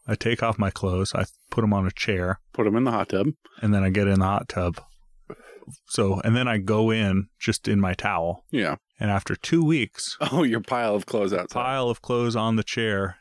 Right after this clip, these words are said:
Speaker 1: hits about the top of the chair. And then I have to do laundry.
Speaker 2: Yeah, you and my son, my nine-year-old,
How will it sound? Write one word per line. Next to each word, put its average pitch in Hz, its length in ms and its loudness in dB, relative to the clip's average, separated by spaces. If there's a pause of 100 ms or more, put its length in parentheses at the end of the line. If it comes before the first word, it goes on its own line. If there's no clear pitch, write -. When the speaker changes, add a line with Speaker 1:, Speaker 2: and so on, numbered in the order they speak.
Speaker 1:
hits - 300 -4
about 110 360 -2
the 107 80 -10 (100)
top 107 300 -2
of 107 60 0
the 110 80 0
chair. 92 460 0 (680)
And 101 120 2
then 101 100 6
I 95 80 4
have 95 260 2
to 98 100 -4
do 95 360 2 (180)
laundry. 92 500 0 (100)
Speaker 2:
Yeah, 107 160 -2
you 113 200 2
and 175 120 0
my 117 200 0
son, 120 460 -2 (360)
my 92 460 -2 (100)
nine-year-old, 104 580 0